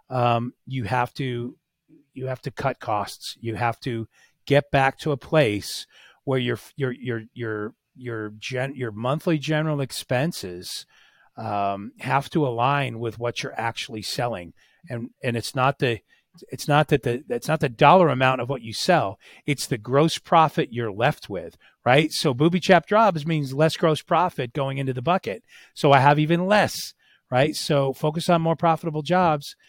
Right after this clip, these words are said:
And, um, I, again, I, I, it's so heartbreaking for small, bu-, mid-sized business owners who go,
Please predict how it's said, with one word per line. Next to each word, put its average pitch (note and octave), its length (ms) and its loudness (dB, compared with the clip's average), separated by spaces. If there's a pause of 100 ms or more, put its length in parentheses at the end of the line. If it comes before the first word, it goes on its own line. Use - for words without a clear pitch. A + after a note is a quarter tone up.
(320)
And, B2+ 380 0
um, A#2 460 -2 (120)
I, D3 200 2 (140)
again, C#3+ 380 0
I, A#2+ 120 -6
I, C3 160 -10 (160)
it's - 140 -10
so E3 220 2
heartbreaking D3 560 -2
for C3 180 -10
small, C3 300 -6
bu-, B2 220 -12
mid-sized C3 460 -6
business C#3 340 -6
owners A#2 260 -10
who C3+ 100 -8
go, A#2 360 0